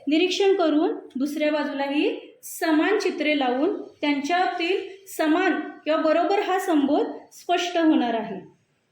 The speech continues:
त्या आपण समान हीच संकल्पना ध्वनीच्या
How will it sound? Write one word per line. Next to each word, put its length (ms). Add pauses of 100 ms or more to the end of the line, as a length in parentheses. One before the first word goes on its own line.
(1900)
त्या 100 (300)
आपण 440 (300)
समान 400
हीच 340
संकल्पना 840 (1700)
ध्वनीच्या 480